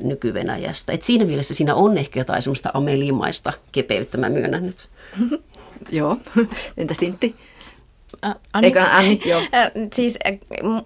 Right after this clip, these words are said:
Speaker 3: mun on vaikea saada mieleeni kyllä niin kuin siitä, mitä nyt julkaistaan, niin mitään semmoista tietyllä tapaa kuitenkaan yhtä positiivista kirjaa, että ei, ä, sitä valoa on niistä aika vähän löydettävissä, mut kyllähän semmoista traditiotietoisuutta on tosi paljon.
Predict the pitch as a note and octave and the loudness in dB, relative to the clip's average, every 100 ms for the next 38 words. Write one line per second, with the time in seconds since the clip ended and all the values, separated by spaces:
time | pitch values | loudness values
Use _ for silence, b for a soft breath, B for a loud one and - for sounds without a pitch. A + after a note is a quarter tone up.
0 | - A3+ C#4+ C4 G3+ G3+ G3 G3 G3 G3 | -2 0 2 2 2 2 0 -2 -2 0
1 | G3 F#3 F3+ F#3 F3 F3 E3+ F3 F3 - | 0 -2 -2 -4 -4 -4 -4 -6 -6 -4
2 | F#3 F3 F3 F3 F3+ F3+ F3+ F#3 - F#3+ | -4 -4 -2 -4 -2 -4 -4 -6 -6 -6
3 | F#3+ F3 F3+ F#3+ G3 F#3+ F#3 B B B | -6 -6 -4 -4 -6 -6 -8 B B B
4 | B _ G3 F3+ F3+ E3+ F3+ F3 E3+ F3 | B _ -2 0 0 0 -2 -4 -2 -4
5 | F3 F#3+ F#3+ F#3+ A3 A3 A3 A3 A3+ G#3 | -4 -6 -4 -4 -2 -2 -4 -6 -6 -6
6 | G3 G3 F#3+ G3+ - F#3 F3+ - - G2 | -2 -4 -4 -6 -4 -2 -4 -6 -8 -6
7 | G2 - F#3+ F#3 F#3+ F3+ E3+ E3+ E3+ E3+ | -4 -2 0 2 2 2 2 0 -4 -6
8 | - F#3+ F#3+ A#3+ A#3 A#3 A3+ A#3 - A#3+ | -2 -2 0 -2 -2 -2 -4 -6 -4 -6
9 | A#3+ A#3 A3+ B B B G3+ G#3 G#3 - | -4 -8 -8 B B B -2 -2 -2 -10
10 | - - G#3+ G3+ G3+ G3+ G3 - G#3 G3+ | -10 -6 0 2 2 0 -2 0 0 0
11 | F#3 F3 - - - F3+ E3+ F3+ - - | -2 -4 -6 -16 -4 -2 -2 -4 -6 -4
12 | F#3 F3 F3 G3+ A3 A3 A3 G#3 | 0 0 -2 -2 -2 -2 -2 -2